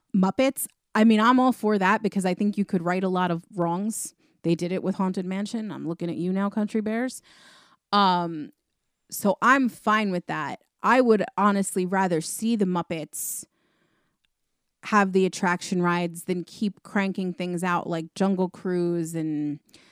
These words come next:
'cause to be honest, we didn't love Jungle Cruise as much as we hoped we would. Uh, so rather than set us up for disappointment more, I'd rather see the Muppets keep, keep going at it.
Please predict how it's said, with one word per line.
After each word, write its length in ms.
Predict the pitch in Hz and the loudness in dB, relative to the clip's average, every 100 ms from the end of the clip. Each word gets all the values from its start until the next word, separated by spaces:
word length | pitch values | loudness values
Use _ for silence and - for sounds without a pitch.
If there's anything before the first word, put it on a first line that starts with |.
| _ _ _ _ _ | _ _ _ _ _
'cause 200 | - - - _ _ | -18 -18 -20 _ _
to 120 | - | -6
be 160 | 160 160 | -4 -2
honest, 320 | 202 226 - | -2 -2 -2
we 100 | 220 | -2
didn't 220 | 262 254 | -2 -2
love 180 | 226 233 | -6 -8
Jungle 300 | 185 151 147 | -10 -10 -10
Cruise 320 | - 156 147 | -6 -6 -6
as 80 | 147 | -6
much 200 | 156 151 | -6 -6
as 140 | 151 | -6
we 80 | 151 | -6
hoped 280 | 151 151 - | -8 -12 -12
we 100 | - | -12
would. 260 | 131 87 - _ _ _ _ | -10 -12 -16 _ _ _ _
Uh, 400 | 180 180 165 156 - _ | 2 4 2 -2 -8 _
so 320 | - - 226 | -8 2 2
rather 500 | 185 202 214 233 233 | 4 4 4 4 4
than 540 | 226 214 196 180 180 170 _ _ _ _ _ _ _ _ _ - | 4 0 -2 -6 -8 -10 _ _ _ _ _ _ _ _ _ -12
set 260 | - 220 | 0 2
us 160 | 214 - | 2 0
up 140 | 214 | -2
for 160 | - 202 | 0 0
disappointment 720 | 185 190 170 - - - 240 | 0 0 -2 -4 -6 -4 -2
more, 380 | 247 269 302 311 - _ _ | 2 2 2 0 -6 _ _
I'd 160 | 180 180 | -4 0
rather 260 | 214 226 202 | 2 2 0
see 160 | - | 0
the 80 | 185 | 0
Muppets 400 | 175 190 160 - - | 0 0 -4 -8 -10
keep, 180 | - 165 _ _ - | -8 -8 _ _ -10
keep 180 | 170 | -8
going 240 | - 160 143 | -6 -6 -6
at 140 | 120 | -10
it. 140 | 110 | -14